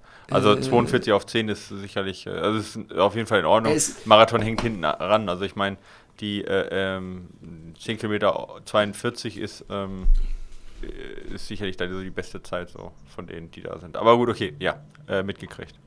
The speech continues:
Speaker 1: Ja, was meint
Speaker 2: Also
Speaker 1: ihr, habt
Speaker 2: ich
Speaker 1: ihr,
Speaker 2: find
Speaker 1: äh, Modellvorschläge?
Speaker 2: Ja,
Speaker 1: Für
Speaker 2: also
Speaker 1: die
Speaker 2: ich,
Speaker 1: Form?
Speaker 2: ich, es, es gibt so viele,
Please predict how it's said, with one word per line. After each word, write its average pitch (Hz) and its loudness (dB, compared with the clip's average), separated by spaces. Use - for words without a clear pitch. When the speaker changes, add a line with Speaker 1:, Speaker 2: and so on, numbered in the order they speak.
Speaker 1:
Ja, 95 4
was - -4
meint 117 8
Speaker 2:
Also - 12
Speaker 1:
ihr, 120 12
habt 117 6
Speaker 2:
ich - 6
Speaker 1:
ihr, 101 4
Speaker 2:
find 104 6
Speaker 1:
äh, 92 -2
Modellvorschläge? 92 -6
Speaker 2:
Ja, 156 8
Speaker 1:
Für - 0
Speaker 2:
also 175 6
Speaker 1:
die 190 2
Speaker 2:
ich, 165 2
Speaker 1:
Form? - -4
Speaker 2:
ich, 202 -6
es, - -10
es - -10
gibt - -4
so - 4
viele, 175 2